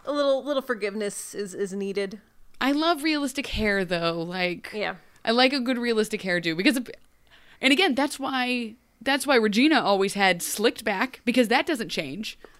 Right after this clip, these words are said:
Speaker 2: You can put some
Speaker 1: Mm-hmm.
Speaker 2: flyaways away, but everything just sort of stays in place. And if it's all coiled, not, nothing, there's nothing to change. But, like, hair down, if it gets humid, pff, your hair's exploding. So <laughs> anyway, we get to see her. I,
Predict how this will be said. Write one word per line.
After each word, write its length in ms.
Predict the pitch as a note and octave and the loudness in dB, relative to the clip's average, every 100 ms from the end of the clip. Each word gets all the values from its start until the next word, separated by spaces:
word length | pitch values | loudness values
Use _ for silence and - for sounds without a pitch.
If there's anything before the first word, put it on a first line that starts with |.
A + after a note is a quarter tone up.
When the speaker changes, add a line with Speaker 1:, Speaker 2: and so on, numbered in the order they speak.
| _ - | _ -10
Speaker 2:
You 140 | - D4 | 2 2
can 80 | |
put 160 | C#4 C4+ | 4 2
some 120 | A3+ | 0
Speaker 1:
Mm-hmm. 40 | G#3 | 2
Speaker 2:
flyaways 420 | G#3+ D4 G#3+ F#3+ | 2 2 0 -2
away, 280 | F3 D3 E3 | -2 -4 0
but 140 | G#3+ | 2
everything 320 | A3 A3+ A3 | 2 2 0
just 140 | G3+ G3 | -2 -2
sort 100 | F#3+ | -6
of 60 | |
stays 180 | F3+ F3+ | -2 -4
in 60 | F3 | -2
place. 200 | F#3 F#3+ | -4 -4
And 80 | G3+ | -4
if 80 | |
it's 120 | F#3+ G3+ | -4 -2
all 340 | A3 A3+ A3 - _ | 0 0 -2 -8 _
coiled, 580 | - A#3 D4 B3+ F3 A3 - _ _ _ | 2 4 4 0 -4 -8 -14 _ _ _
not, 260 | - - - | -4 -4 -2
nothing, 480 | D#4 D#4 D4+ D4 - - | -2 -2 -4 -4 -8 -6
there's 140 | C4+ | -2
nothing 200 | C#4 C4 | 0 0
to 80 | A#3 | -2
change. 380 | B3+ D#4 F3 F3+ | -2 -2 -2 0
But, 160 | F3+ | 0
like, 240 | F3 E3+ - - | 0 -6 -10 -20
hair 260 | - G3+ G3 | -2 2 2
down, 540 | F#3+ F3 G3 C4+ F4 E4+ _ _ _ _ _ | 4 4 4 2 -2 -8 _ _ _ _ _
if 120 | F#3+ | 0
it 60 | G#3 | 4
gets 220 | G#3 - | 4 2
humid, 400 | G3+ A#3 D#4 G4 - _ - | 0 0 2 -2 -6 _ 4
pff, 300 | - - - | 4 4 -12
your 180 | A3 F#3 | -14 -10
hair's 180 | G3+ G#3+ | -8 -10
exploding. 460 | - F#4 F#4 F#3+ - - - - | -12 -14 -10 -10 -12 -20 -20 -16
So 260 | - - D#4+ | -4 4 8
<laughs> 20 | |
anyway, 500 | D4 - G3 F#3+ F3 - - - - - _ _ _ _ - | 8 8 6 6 6 2 -10 -20 -20 -20 _ _ _ _ 2
we 180 | B3 | 4
get 180 | C4+ C4+ | 6 4
to 80 | B3+ | 2
see 240 | - A3 | -2 0
her. 320 | G#3 G3 G3 - | 0 0 0 2
I, 140 | G3 | 0